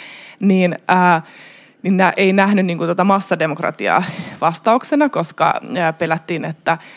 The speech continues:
sitten tavallaan, ää, talo lähtisi kontrolloimattomasti sitten erilaiset etu-, etu-, ää, edut, niin kuin, edellä, erilaiset erityisedut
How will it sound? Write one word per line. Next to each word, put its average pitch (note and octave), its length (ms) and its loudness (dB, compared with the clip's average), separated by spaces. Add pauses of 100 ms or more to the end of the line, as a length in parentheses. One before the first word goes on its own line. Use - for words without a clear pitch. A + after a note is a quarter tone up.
sitten - 520 -8
tavallaan, D#3+ 460 -6 (100)
ää, D#3 440 -8 (140)
talo F3 320 0 (280)
lähtisi E3 460 -8 (240)
kontrolloimattomasti F3 960 -4
sitten F3 400 -8 (240)
erilaiset F3+ 460 -4
etu-, F3+ 400 -2
etu-, F#3 360 0 (280)
ää, E3 260 -4
edut, F3+ 500 -2 (120)
niin E3+ 180 -6
kuin, E3 140 -8
edellä, E3+ 380 0 (460)
erilaiset D#3+ 420 -4 (120)
erityisedut E3 760 -6